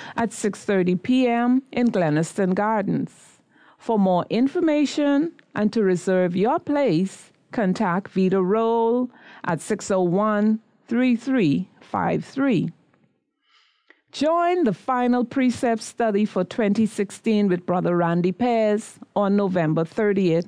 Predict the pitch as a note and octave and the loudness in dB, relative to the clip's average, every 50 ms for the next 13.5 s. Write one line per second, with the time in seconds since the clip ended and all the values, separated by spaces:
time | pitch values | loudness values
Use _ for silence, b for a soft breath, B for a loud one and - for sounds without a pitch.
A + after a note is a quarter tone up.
0 | - - - G#3 F#3 - - F#3+ E3 - - - F3+ E3 D#3+ E3 F3 - A3 A3+ | -6 -8 -6 -6 -6 -4 -4 -4 -4 -6 -4 -4 -2 0 0 0 0 0 0 2
1 | A3+ G3 F3+ D#3+ - - - - - - - - - F#3 G3 G3 G3 - - F3 | 2 2 2 0 0 -2 -4 -6 -8 -12 -14 -6 -2 0 0 2 0 0 0 0
2 | F3 E3 D#3 D#3 E3 D#3 D#3 D3+ D#3+ - - E3+ E3 E3 E3+ E3+ - A#3+ A#3+ A3 | 2 2 2 2 2 2 2 0 0 -2 -2 -2 -2 -2 -2 -2 -2 -2 0 0
3 | G#3 F#3+ E3+ D#3 D3+ F3+ F3+ F3 - _ _ _ B B B B B B B B | 2 2 0 0 -2 -4 -6 -8 -10 _ _ _ B B B B B B B B
4 | B B G3 G3+ A3 A3 A#3 B3 A#3 - A#3 F#3 F3+ - - C4+ C4 C4 B3+ - | B B 0 0 0 0 0 0 0 0 0 -2 -2 -2 -2 -2 0 -2 -2 -2
5 | - C4+ B3+ B3 B3 B3+ B3+ C4 C4 - - - - - G3 A#3 A#3+ B3 F#3 F3 | -2 0 0 2 2 2 2 2 0 -2 -6 -12 -8 -4 0 0 0 0 0 0
6 | E3+ E3 F3+ F3+ G3+ B3 A#3+ A3 G#3 F#3 E3+ E3+ D#3 - - - _ _ _ _ | 2 2 2 0 0 0 0 0 0 0 -2 -2 -4 -4 -6 -12 _ _ _ _
7 | _ _ _ _ B B B B B B B B B B _ _ _ _ _ _ | _ _ _ _ B B B B B B B B B B _ _ _ _ _ _
8 | _ _ _ _ _ _ - A#3 A#3+ A#3+ A#3+ B3 C4+ C#4+ D#4 D#4 - - - G#3+ | _ _ _ _ _ _ -4 0 2 2 4 4 2 2 0 -2 -4 -6 -4 -2
9 | G3 F#3+ - - - B3 A3 G#3 B3+ B3 A#3+ A#3+ B3+ A#3 - B3 A#3 A3 G#3 F#3 | -2 -2 -2 -2 -2 -2 0 0 2 2 2 2 0 -2 -2 -2 0 0 2 2
10 | F#3 F#3+ F#3+ G3 G3 - - G3+ G3 F3 E3 F#3+ G3+ G#3+ B3+ C4 A#3+ A#3 A3 G#3+ | 2 2 0 0 -2 -2 -2 -2 0 0 2 2 2 4 2 2 0 0 0 0
11 | G3+ E3+ E3+ E3+ - - - B3+ B3 B3 A#3+ A#3+ A#3+ A#3+ A#3+ A#3+ A#3+ B3 C#4 - | 0 0 0 0 -2 -4 -4 -2 0 2 2 2 2 2 2 2 2 0 0 -2
12 | - - _ _ - - G#3 F3 F3 E3+ E3+ E3 E3 E3 - - G3 F3+ - - | -6 -14 _ _ -6 -2 0 0 0 2 2 2 0 0 0 -2 -2 -2 -4 -4
13 | - C#4 B3+ B3 A#3+ A#3+ A#3+ A#3+ A#3+ - | -2 0 0 2 2 2 2 2 0 -4